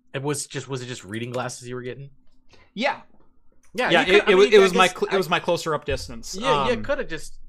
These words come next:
Speaker 1: went to a retirement home and started stealing glasses
Speaker 2: I
Speaker 1: and
Speaker 2: really
Speaker 1: seen if those
Speaker 2: could've.
Speaker 1: worked. <laughs>
Speaker 2: Right.
Speaker 1: You're just like, "Does these work?"
Speaker 2: Yeah.
Speaker 1: All right.
Speaker 2: Yeah, so these are my
Speaker 1: Sorry.
Speaker 2: new re-, these are my new
Speaker 1: <laughs> Sorry,
Speaker 2: readers.
Speaker 1: Walter, I'm
Speaker 2: Um,
Speaker 1: taking your glasses.
Speaker 2: yeah, th-, this is typically what I'm, what I'm wearing when I'm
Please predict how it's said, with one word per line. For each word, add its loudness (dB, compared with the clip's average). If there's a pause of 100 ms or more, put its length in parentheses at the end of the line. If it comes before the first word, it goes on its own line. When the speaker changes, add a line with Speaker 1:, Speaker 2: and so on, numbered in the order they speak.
Speaker 1:
went -10
to -4
a -4
retirement -10
home -12
and -14
started -8
stealing -10
glasses -16
Speaker 2:
I 6
Speaker 1:
and 2
Speaker 2:
really 2
Speaker 1:
seen -2
if -12
those -4 (100)
Speaker 2:
could've. -14
Speaker 1:
worked. -2
<laughs> -6
Speaker 2:
Right. -2
Speaker 1:
You're -2
just -4
like, -4
"Does -10
these -6
work?" -2 (160)
Speaker 2:
Yeah. -8
Speaker 1:
All -2
right. 0 (480)
Speaker 2:
Yeah, 2
so -4
these 2
are 2
my 4
Speaker 1:
Sorry. 2
Speaker 2:
new 0
re-, -6
these 0
are 2
my 6
new -2
Speaker 1:
<laughs> -8
Sorry, -6 (140)
Speaker 2:
readers. -2
Speaker 1:
Walter, 0
I'm 0
Speaker 2:
Um, -2
Speaker 1:
taking -8
your -12
glasses. -10
Speaker 2:
yeah, 2
th-, -2
this 4
is -2
typically 2
what -2
I'm, -2
what -2
I'm -4
wearing -4
when -6
I'm -8